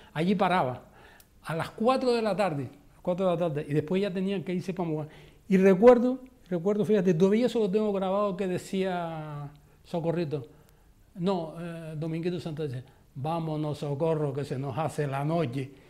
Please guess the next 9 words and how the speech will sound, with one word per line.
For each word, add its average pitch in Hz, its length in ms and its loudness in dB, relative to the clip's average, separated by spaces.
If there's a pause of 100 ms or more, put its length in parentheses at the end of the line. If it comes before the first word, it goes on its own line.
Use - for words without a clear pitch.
(120)
Esa, 208 360 0
esa 220 260 0
palabra 220 300 0
la 208 160 0
tengo 208 200 0
siempre 220 380 0
grabada, 202 240 4
"Vámonos, 175 480 2
Socorro", 180 420 -2